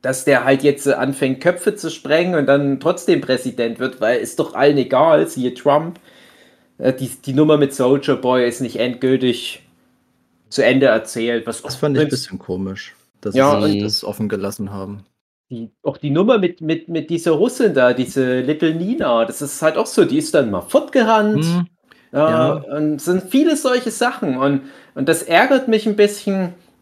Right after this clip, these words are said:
Speaker 1: weil so eine runde Staffel, wie es halt auch Buffy eigentlich immer macht,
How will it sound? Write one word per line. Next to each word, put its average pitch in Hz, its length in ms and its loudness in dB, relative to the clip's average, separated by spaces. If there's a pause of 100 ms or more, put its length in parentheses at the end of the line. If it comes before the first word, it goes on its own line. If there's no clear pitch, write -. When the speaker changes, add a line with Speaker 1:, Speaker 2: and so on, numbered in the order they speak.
(100)
Speaker 1:
weil 151 300 4
so 156 120 0
eine 135 120 6
runde 262 380 4
Staffel, 220 540 0
wie 165 60 -4
es - 120 -8
halt 165 180 0
auch 139 140 -4
Buffy - 440 0
eigentlich 117 480 2
immer 120 260 -4
macht, 123 460 -4